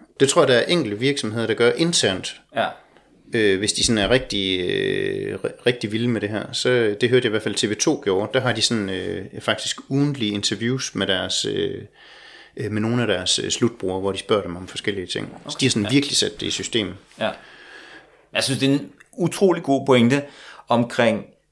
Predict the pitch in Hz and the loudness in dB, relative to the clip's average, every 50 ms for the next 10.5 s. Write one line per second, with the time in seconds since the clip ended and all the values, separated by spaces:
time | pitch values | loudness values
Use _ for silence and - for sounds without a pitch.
0 | - - 120 120 117 117 113 104 101 - 117 110 98 104 101 - - 135 135 131 | -4 0 2 2 4 4 2 0 0 -2 -4 -2 -2 -2 -2 0 2 2 2 2
1 | - 135 120 - 113 113 107 101 - 101 95 - 104 98 - - 110 101 - - | 2 2 2 2 2 0 0 0 2 0 0 0 -4 -4 0 0 0 0 0 0
2 | - 143 131 - - - - - _ - 117 113 - - 110 107 - - 113 104 | 0 0 0 0 -2 -10 -18 -4 _ 2 2 2 2 0 -2 0 2 2 2 2
3 | 98 - 113 101 113 113 120 135 139 143 147 - 143 123 101 - - - - _ | 2 0 2 4 6 6 8 8 6 4 2 2 0 0 0 -2 -8 -10 -14 _
4 | - - 92 - - 117 107 101 - 110 98 95 85 - - 87 80 - - - | -6 -6 -4 0 2 2 2 2 2 2 2 0 0 0 -2 -2 -2 -2 -4 -4
5 | 104 87 80 87 87 76 90 95 110 147 160 160 139 120 - - - - - - | -4 -2 -2 -2 0 2 4 4 6 6 6 4 2 2 -2 -6 -14 -20 -20 -12
6 | - - 98 92 92 104 101 120 98 104 110 123 127 131 131 117 117 113 107 104 | -8 -2 0 2 2 2 2 2 4 4 4 4 4 0 0 2 4 4 6 6
7 | 107 107 110 - 131 120 123 123 - - - - - - - - - _ - - | 6 6 6 6 4 4 4 2 -2 -10 -20 -20 -20 -20 -20 -20 -14 _ -2 2
8 | - 127 127 - - - - - _ _ _ _ _ - - - 131 98 - 95 | 4 4 4 2 -2 -10 -20 -20 _ _ _ _ _ -4 0 2 2 2 4 4
9 | 120 160 180 - 127 110 113 107 - 110 104 98 - - 123 110 98 92 92 113 | 4 4 4 2 4 4 4 4 4 2 0 -2 0 0 2 4 4 4 6 6
10 | 120 131 131 104 98 80 87 98 101 | 6 6 6 6 6 4 4 2 0